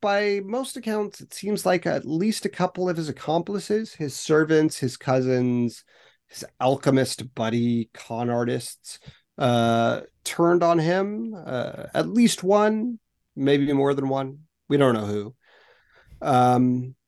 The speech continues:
but there were, you know, heavy accounts of, like, what they did in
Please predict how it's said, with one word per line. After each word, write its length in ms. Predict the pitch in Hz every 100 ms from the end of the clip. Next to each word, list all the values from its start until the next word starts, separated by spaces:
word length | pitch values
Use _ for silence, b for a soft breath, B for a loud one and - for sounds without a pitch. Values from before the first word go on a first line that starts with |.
| _ 139
but 420 | 127 127 120 - -
there 200 | 127 120
were, 300 | 117 113 113 - _
you 100 | 135
know, 240 | 110 95 - _
heavy 300 | - 143 170
accounts 480 | 156 127 107 101 -
of, 320 | 113 107 120 -
like, 300 | - 107 - _ _ -
what 260 | 196 -
they 160 | 131 120
did 400 | 110 104 98 95
in 580 | 104 113 113 110 107